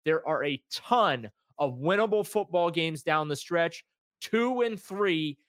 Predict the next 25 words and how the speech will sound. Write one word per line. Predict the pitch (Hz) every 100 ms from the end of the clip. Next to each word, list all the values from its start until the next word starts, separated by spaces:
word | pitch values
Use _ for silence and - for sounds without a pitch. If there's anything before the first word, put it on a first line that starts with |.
| _ 107
does | - 185 196
not | 180 185 156 131
bury | 165 170 165
this | 160 -
football | - 151 160 139
team. | 127 - 123 101 _
But | 208 156 104 _ _ -
if | 147
Deshaun | - - 160 139
plays | - 208 220 220
and | 185
gets | 147 143 -
re-injured, | 139 180 220 147 110 -
if, | 143 -
if | 147 135
Deshaun | - 135 175 170 139
doesn't | 175 185 165
play | 175 165 160
this | 135 185 196 185
week | 190 -
as | 147 135
well | 151 226 254
as | 190
next | 190 202 - -
week, | 202 214 214